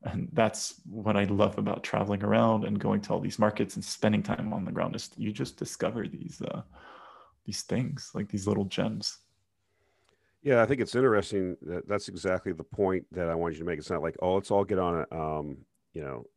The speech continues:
Speaker 2: Egypt Air flight and go over to Cairo and buy, go to the, you know, buy apartments." I guess the point is, is that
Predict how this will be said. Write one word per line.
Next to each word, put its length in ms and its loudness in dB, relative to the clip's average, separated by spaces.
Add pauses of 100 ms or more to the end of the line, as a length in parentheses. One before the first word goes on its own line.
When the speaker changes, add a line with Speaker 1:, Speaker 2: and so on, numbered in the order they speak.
(120)
Speaker 2:
Egypt 360 -6
Air 180 2
flight 320 -2
and 100 -8
go 140 -2
over 140 -4
to 40 -4
Cairo 640 0
and 440 -6
buy, 380 0
go 100 -2
to 80 0
the, 180 -4
you 120 -6
know, 240 -8
buy 180 0
apartments." 640 -4 (160)
I 120 -4
guess 260 -6
the 100 -20
point 300 -2
is, 260 -2
is 300 -6
that 300 -4